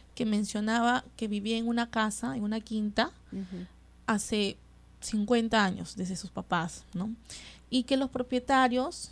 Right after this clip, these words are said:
Speaker 1: inicialmente siempre iban a cobrar, pero parece que el due-, el dueño fallece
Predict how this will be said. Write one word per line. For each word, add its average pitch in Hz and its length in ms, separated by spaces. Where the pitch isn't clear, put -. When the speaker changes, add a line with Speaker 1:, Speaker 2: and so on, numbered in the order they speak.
Speaker 1:
inicialmente 254 580
siempre 269 340
iban 254 220
a 247 60
cobrar, 196 400
pero 220 160
parece 233 300
que 277 100
el 220 200
due-, 214 160
el 202 360
dueño 220 300
fallece 208 760